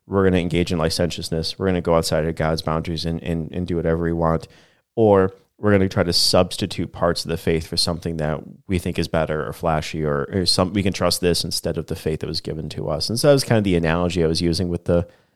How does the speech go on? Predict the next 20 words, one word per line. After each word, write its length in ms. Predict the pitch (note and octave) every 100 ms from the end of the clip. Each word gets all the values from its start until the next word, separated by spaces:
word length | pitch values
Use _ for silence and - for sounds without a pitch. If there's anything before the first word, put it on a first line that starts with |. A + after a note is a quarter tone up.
| _
sixth 300 | - A2 -
grade 180 | G2 F#3
camp. 300 | G3+ F#2 F2 _ _ _ _ _ -
Um, 220 | E2+ E2
but 160 | F2
this, 300 | F2 D#2 -
uh, 260 | E2+ D#2+ D#2 - _
idea 280 | F#2 F#2 F2+
of 80 | -
finding 420 | - F#2 F2+ F2 E2+
our 100 | E2+
way 380 | E2+ E2 E2 - - _ _
and 200 | - E2
what 120 | F2+ F2
we've 140 | F#2+
been 100 | F#2+
given 340 | F#2 F#2+ F2+ F2+
really 380 | F#2+ G2+ F#2 -
is 320 | F#2 F2+ F2 -
enough. 580 | E2+ E2 C#2+ - - -